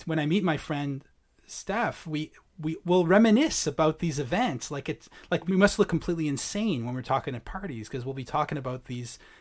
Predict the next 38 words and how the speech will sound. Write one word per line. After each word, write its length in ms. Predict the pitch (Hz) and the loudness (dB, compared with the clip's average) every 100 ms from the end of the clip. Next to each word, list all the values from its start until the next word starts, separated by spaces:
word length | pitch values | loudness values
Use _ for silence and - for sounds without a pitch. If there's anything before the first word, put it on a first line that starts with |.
| - | -6
absolutely 540 | 170 175 - 147 143 135 | -2 0 0 -2 -2 -4
fantastical 760 | 156 123 151 147 - 139 127 | -6 -4 -2 -2 -4 -8 -8
events. 560 | 113 143 135 120 - - - - _ - | -6 -6 -6 -8 -12 -16 -20 -20 _ -10
We 140 | 139 208 | 0 0
feel 240 | - 185 | 2 2
like 140 | 156 - | 2 0
they 80 | |
happen 380 | 120 160 202 147 | 0 2 2 -4
to 180 | - 113 | -6 -10
us. 300 | 101 113 - | -12 -12 -10
They're 140 | - 135 | -6 -6
part 320 | - 165 170 | 2 4 6
of 180 | 160 135 | 4 4
our, 440 | 131 139 135 135 - | 6 6 4 0 -6
uh, 380 | 131 127 127 135 | -4 -4 -6 -6
recollection 600 | 131 - 123 123 - 131 | -6 -4 -6 -6 -4 -4
of 140 | 127 | -6
the 100 | 135 | -4
real 380 | 147 220 123 107 | 0 0 0 -6
because 460 | - - 123 117 - - - - _ | -10 -8 -6 -8 -12 -14 -20 -20 _
we 160 | - 139 | -8 -2
live 240 | 139 151 | 0 0
this 140 | 135 - | 0 -2
story 340 | - 147 139 | -2 -2 -4
together. 640 | 135 135 165 156 110 113 - - - - | -6 -4 -2 -2 -6 -10 -16 -20 -20 -6
Uh, 280 | - 131 131 | 0 2 2
and 100 | 135 | 0
it's 160 | 139 - | -4 2
not 180 | 196 208 | 4 4
like 340 | 160 131 - _ | 0 -2 -10 _
remembering 440 | 151 147 156 151 135 | -2 2 2 2 0
a 40 | |
movie 500 | 117 147 190 147 110 | 0 2 2 0 -6
because 500 | 113 123 135 123 117 - _ _ _ _ | -8 -6 -4 -4 -8 -14 _ _ _ _
we 140 | 127 196 | 4 6
were 180 | 175 | 8
in 140 | 170 196 | 8 6
it, 320 | 113 101 - | 2 -6 -20